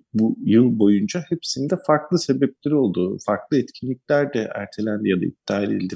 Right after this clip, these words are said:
Farklı sebeplerle oldu. Ve olmaya da devam ediyor aslında. Biz birazcık şey yapmadık. Ben çok yakın zamanda, birkaç gün önce İlkay Akkaya'nın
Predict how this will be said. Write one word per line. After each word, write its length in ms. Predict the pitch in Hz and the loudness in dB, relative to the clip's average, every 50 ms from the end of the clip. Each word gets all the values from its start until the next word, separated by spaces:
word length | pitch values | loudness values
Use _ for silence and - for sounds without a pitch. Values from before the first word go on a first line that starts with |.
| - - | -4 -4
Farklı 280 | 90 90 - - 135 | -4 -4 -2 -2 -4
sebeplerle 640 | - - 107 113 107 - - 127 123 123 120 113 104 | -2 0 2 0 0 0 2 2 4 4 4 2 2
oldu. 540 | - - 87 90 85 82 85 98 98 98 - _ _ _ _ _ - | 0 0 0 0 0 0 0 -2 -2 -2 -6 _ _ _ _ _ 0
Ve 40 | 113 | 4
olmaya 460 | - 117 117 120 123 135 143 139 127 | 6 6 6 8 6 6 6 6 6
da 120 | 156 160 | 6 6
devam 320 | 139 123 127 135 143 139 123 | 6 6 6 6 4 4 0
ediyor 200 | 110 113 110 104 | -2 -4 -6 -6
aslında. 400 | 104 - - - - 113 110 110 | -6 -4 -6 -4 -2 0 0 2
Biz 220 | 113 113 107 113 117 | 0 0 -4 -2 0
birazcık 360 | 117 110 107 101 104 110 - | 2 2 2 2 0 -6 -8
şey 140 | - 107 104 | -6 -4 -4
yapmadık. 360 | 101 - - - 104 107 101 - - - - | -4 -4 -4 -2 -2 -2 -2 -4 -12 -2 4
Ben 200 | 117 110 107 104 | 4 4 6 4
çok 240 | 107 - 120 - - | 2 -2 -2 0 2
yakın 280 | 117 107 - - 131 123 | 2 2 4 4 4 4
zamanda, 520 | 113 113 101 101 104 107 110 104 101 104 | 4 4 2 0 0 0 -2 -2 -4 -4
birkaç 400 | 107 101 - - 120 117 - - | -6 -12 -6 -6 -4 -4 -4 -2
gün 120 | - 104 101 | 2 4 4
önce 240 | 98 101 107 135 | 6 6 6 6
İlkay 320 | 135 123 110 - - 113 113 | 6 6 6 6 4 2 2
Akkaya'nın 600 | 120 117 - - 110 107 104 107 117 131 139 - | 2 0 0 0 2 4 4 4 2 0 -2 -4